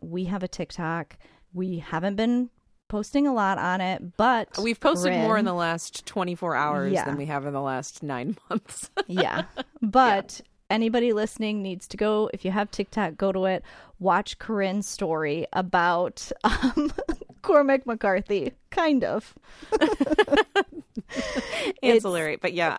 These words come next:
Speaker 2: <laughs>
Speaker 1: very funny. But, uh, so this book, Stella Maris, it's really short. I listened to it on audio. I also listened to the book that sort of comes before it. I don't know if you'd really call two books a series, but The Passenger.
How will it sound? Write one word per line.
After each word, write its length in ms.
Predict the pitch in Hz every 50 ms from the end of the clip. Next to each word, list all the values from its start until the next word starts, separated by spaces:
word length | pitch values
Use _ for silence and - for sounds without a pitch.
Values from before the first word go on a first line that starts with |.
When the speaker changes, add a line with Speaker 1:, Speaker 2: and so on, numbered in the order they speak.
| - -
Speaker 2:
<laughs> 100 | - -
Speaker 1:
very 460 | - - 202 202 226 226 220 214 -
funny. 480 | - - - 208 185 180 165 160 160 - - - -
But, 400 | 226 208 240 233 226 226 214 -
uh, 300 | - 214 220 214 214 208 196
so 200 | 214 - 262 247
this 240 | 233 220 330 339 285
book, 260 | 247 233 247 240 233
Stella 280 | - - - 254 254 247
Maris, 420 | 220 190 180 190 190 196 208 - -
it's 220 | - 185 - - -
really 320 | 185 202 240 269 262 196
short. 540 | 175 - - - 175 170 170 147 139 131 - -
I 160 | - 170 175
listened 340 | 165 185 214 247 - 233 233
to 100 | - 220
it 80 | 208 196
on 140 | 185 185 156
audio. 520 | - 151 151 165 170 175 170 165 180 170 - - - - - - - - -
I 140 | - 202 -
also 360 | - 208 226 240 - 262 240
listened 380 | 226 214 214 - - 208 208 -
to 440 | - - 196 190 185 180 180 180 - -
the 100 | 185 175
book 320 | - - 185 180 - - -
that 160 | 170 - -
sort 200 | - - 175 160
of 80 | 165 -
comes 340 | - - 180 175 185 160
before 480 | 156 - 151 - - - 156 147 151 175
it. 200 | 214 240 285 - -
I 80 | 214
don't 140 | 214 214 170 -
know 100 | 170 170
if 100 | 175 -
you'd 120 | 170 160
really 220 | 156 151 147 147
call 240 | - - - 101 147
two 200 | - - - 175 156
books 280 | - 156 156 - -
a 60 | 143
series, 540 | 147 - - 156 120 90 127 147 165 156 -
but 320 | - - 160 156 143 135 -
The 140 | - - 135
Passenger. 760 | - 185 180 151 175 - - 202 214 202 214 220 220 226